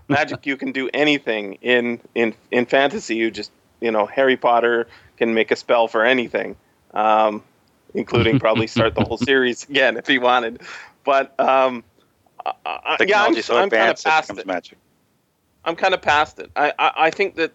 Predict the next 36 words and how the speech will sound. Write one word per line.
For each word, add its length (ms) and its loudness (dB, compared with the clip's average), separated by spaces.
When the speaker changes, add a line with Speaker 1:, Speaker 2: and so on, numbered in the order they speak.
Speaker 1:
there, 320 2
there 220 4
are 160 2
some 240 -6
good 240 -2
stories, 480 0
and 240 -4
there 160 2
are 60 2
some, 240 -4
actually 480 -2
some 180 -10
good 160 -6
stories 320 2
in 140 2
this, 260 -2
but, 380 2
uh, 140 -2
uh, 540 2
it's 220 -10
not 200 2
enough 260 0
science-y 600 -2
for 260 -4
me. 200 -8
It's 200 -4
too, 600 0
uh, 340 2
well, 280 0
after 300 -2
this 180 -6
point, 360 -4
we 120 -8
can 100 -8
do 140 0
anything. 400 0